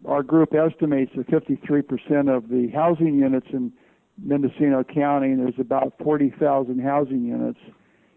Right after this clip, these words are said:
fifty-three percent of them are still on dial-up. And although satellite's available, it's not reliable. The median income statistics in the county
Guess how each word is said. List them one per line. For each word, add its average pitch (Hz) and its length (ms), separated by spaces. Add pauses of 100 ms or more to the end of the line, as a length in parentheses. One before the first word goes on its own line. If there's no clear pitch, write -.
(120)
fifty-three 190 500
percent 160 360
of 160 100
them 139 140
are 123 140
still 143 220
on 127 140
dial-up. 135 640 (760)
And 135 480
although 147 360 (120)
satellite's 175 520
available, 139 680
it's - 200
not 151 240
reliable. 147 880 (200)
The 139 380
median 165 440
income 151 500
statistics 139 680
in 135 80
the 123 80
county 143 640